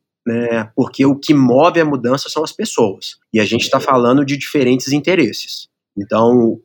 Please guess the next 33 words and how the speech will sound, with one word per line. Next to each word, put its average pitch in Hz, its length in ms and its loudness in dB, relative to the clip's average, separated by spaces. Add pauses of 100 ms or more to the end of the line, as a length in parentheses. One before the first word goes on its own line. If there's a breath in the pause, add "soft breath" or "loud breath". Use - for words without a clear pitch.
a 117 100 -6
capacidade, 123 1040 0
né, 107 140 -2
ou 107 140 0
a 117 160 0
habilidade 113 840 -2
de, 117 180 -2
dos 127 260 0
líderes 113 540 2
de 113 120 -8
conseguir 123 460 -2
alinhar 131 640 2
esses 110 300 -4
interesses, 101 800 -6 (300)
né, 101 140 -8 (120)
em 135 120 6
relação 127 600 2
a, 98 300 0 (100)
a, 104 280 -2
ao 131 160 2
que 147 160 -6
de 135 120 -6
fato 139 480 -2
precisa 110 360 -6
ser 113 180 -2
priorizado, 110 560 0
eu 120 60 4
acho 120 180 0
que 127 60 -10
vai 123 120 2
ser - 140 -4
uma 127 180 4
arte. - 640 -4